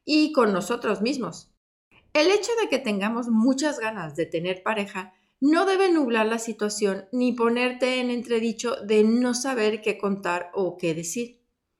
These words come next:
Hay momentos y situaciones para todo, y algunas cosas de nuestro pasado a lo mejor no son lo primero que debemos contar.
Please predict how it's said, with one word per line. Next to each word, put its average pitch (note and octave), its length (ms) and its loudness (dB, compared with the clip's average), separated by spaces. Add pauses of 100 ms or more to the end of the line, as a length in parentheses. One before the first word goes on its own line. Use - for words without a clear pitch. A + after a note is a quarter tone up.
(160)
Hay D4 120 2
momentos D#4 560 0
y A3 40 -12
situaciones F#3 600 -2
para C3+ 360 -4
todo, - 260 -14 (320)
y D4 220 2
algunas G4 560 2
cosas G#3 320 -4
de G#3+ 80 -2
nuestro F#3+ 340 -4
pasado F#3+ 600 -2
a G#3 100 2
lo G3+ 120 2
mejor G#3 320 0
no C4 200 2
son A3+ 260 -2
lo A3+ 120 -2
primero F3 380 -2
que F3+ 100 -2
debemos D3+ 420 -4
contar. D#3+ 480 -8